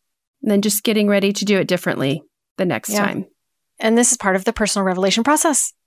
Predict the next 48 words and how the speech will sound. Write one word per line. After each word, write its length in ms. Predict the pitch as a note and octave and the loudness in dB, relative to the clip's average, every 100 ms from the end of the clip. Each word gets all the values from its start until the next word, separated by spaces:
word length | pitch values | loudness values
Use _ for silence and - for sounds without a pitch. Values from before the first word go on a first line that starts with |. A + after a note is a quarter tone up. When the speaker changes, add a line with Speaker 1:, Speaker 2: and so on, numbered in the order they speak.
| _ | _
Speaker 2:
as 180 | G3 F#3 | -2 0
we're 100 | G3+ | 0
including 400 | G3 - G3+ A3 | -2 -2 0 2
the 80 | B3 | 4
Lord 280 | B3+ A#3+ A#3+ | 4 4 4
in 100 | A#3 | 4
these 200 | A#3 A3 | 2 2
things, 240 | D#4 F4 | 4 4
Speaker 1:
Yes. 260 | A#3 - - _ _ | 4 0 -2 _ _
Speaker 2:
including 600 | F#3+ - G3 G3+ G#3 A#3 - | -10 -2 0 2 2 2 0
him, 480 | A#3+ G3+ G#3 G#3 A#3 - _ _ _ _ _ - | 0 4 4 4 2 -2 _ _ _ _ _ -12
you 120 | A3+ | -4
know, 180 | G3 F#3+ | -2 -2
th-, 160 | G3+ - A3 | -8 -18 0
these 220 | A#3+ B3+ | 2 4
types 200 | A#3+ A3 | 2 2
of 80 | G#3 | 0
questions 340 | G#3 - G3+ | 0 0 0
in 80 | G3 | 0
our 120 | F#3 | 0
prayers, 600 | - A#3 A3+ A3+ A#3 A3+ | 0 2 4 4 4 2
i-, 40 | - | -4
in 320 | - F#3+ F3+ | -8 -6 -2
our 360 | F3+ F3+ F3+ - _ _ _ _ A3 | 0 0 -2 -6 _ _ _ _ 0
daily 260 | A#3 A3+ A#3 | 2 4 4
concerns, 480 | A3 - A3 A3 G#3+ | 2 2 4 4 2
as 120 | - | 0
we 100 | F#3 | -2
discuss 400 | F3 - A3 G#3+ | 0 2 2 2
things, 300 | A3+ G#3+ G3+ | 2 2 0
even 180 | G#3+ A3+ | -2 -2
just 180 | A3 G3+ | 0 0
in 60 | |
our 100 | F#3+ | 2
minds 500 | F#3+ F3+ F#3+ A3 A#3 | 2 2 2 2 2
with 200 | F#3+ G3+ | 0 0
him, 520 | - A3 G#3 A3 A#3+ B3+ _ _ _ _ _ - | 0 2 2 4 2 0 _ _ _ _ _ -4
you 100 | A3 | 0
know, 200 | F#3+ - G#3+ _ A3 | 0 -4 -20 _ -2
this 160 | C4+ B3+ | 0 2
will 80 | B3 | 0
become 280 | B3 G#3 | 0 2
more 100 | F#3 | 2
clear 340 | - F#3+ F3 F3+ | 0 0 0 -2
and 100 | F#3 | -4
it'll 160 | F#3 F3+ | -2 -2
be 140 | F#3+ | -4
easier 440 | G3+ E3+ E3+ E3+ | -2 -2 -2 -4